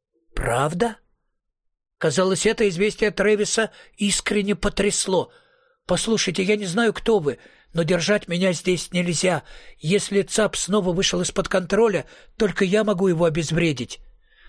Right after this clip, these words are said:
На самом деле я очень близок к тому, чтобы покончить со всем этим дерьмом, и вам меня не остановить». «А какое тебе до этого дело?» «Что значит, какое мне дело?» «Вы, может, и знаете что-то про цапа, но вы и вообразить себе не можете, каков он,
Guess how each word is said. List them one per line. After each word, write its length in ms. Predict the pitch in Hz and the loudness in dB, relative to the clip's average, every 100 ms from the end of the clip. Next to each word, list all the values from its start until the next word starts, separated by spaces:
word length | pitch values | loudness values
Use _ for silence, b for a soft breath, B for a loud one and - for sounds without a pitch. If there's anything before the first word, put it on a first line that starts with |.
| - | -2
На 120 | 165 | 0
самом 380 | - 269 277 226 | 2 2 2 2
деле 200 | 254 208 | 2 2
я 160 | 196 | 4
очень 260 | 240 247 269 | 2 2 -2
близок 380 | 262 285 196 190 | 2 2 0 -4
к 60 | |
тому, 280 | - 220 262 | -2 0 0
чтобы 320 | - 208 196 - B B | 0 0 0 -2 B B
покончить 540 | - 214 262 175 - 147 | -4 0 0 0 -2 -2
со 100 | 175 | -2
всем 220 | - 160 | 0 -2
этим 260 | 156 165 156 | -2 -2 0
дерьмом, 400 | 175 175 143 - B B B | 0 0 -2 -4 B B B
и 140 | 135 | -6
вам 360 | 127 156 208 233 | 0 2 2 0
меня 280 | 247 220 226 | -2 0 2
не 100 | 247 | 0
остановить». 640 | - 269 277 233 240 - b b b b _ _ _ - | 0 0 0 0 -2 -4 b b b b _ _ _ -8
«А 100 | - | -4
какое 380 | - - 156 110 | -4 0 -2 -2
тебе 240 | - 120 | -4 -2
до 100 | 113 | 0
этого 300 | 117 117 123 | 0 0 -2
дело?» 340 | 120 110 101 - - _ | 0 -2 -4 -8 -20 _
«Что 260 | - - 214 | -6 0 0
значит, 300 | 233 240 220 | 0 0 0
какое 360 | 240 240 240 | 0 4 4
мне 220 | 208 214 214 | 4 0 -2
дело?» 420 | 190 208 139 104 _ _ _ _ _ - _ _ - | 0 0 -2 -8 _ _ _ _ _ -20 _ _ -4
«Вы, 220 | 147 240 | 0 2
может, 320 | 226 208 196 | 2 0 -2
и 60 | 196 | -2
знаете 420 | 190 320 330 247 | 2 2 2 -2
что-то 320 | - 226 196 | 0 2 2
про 160 | 190 196 | 0 0
цапа, 440 | - 190 - 113 B B B | 0 -2 -2 -8 B B B
но 100 | 175 | 0
вы 160 | 170 | 2
и 40 | 208 | 2
вообразить 540 | 202 196 214 202 240 | 2 2 2 2 -2
себе 200 | - 185 | 0 0
не 80 | 185 | 2
можете, 380 | 202 190 175 185 | 2 0 0 -2
каков 460 | 190 170 240 220 196 | -2 0 2 2 2
он, 200 | 147 | 0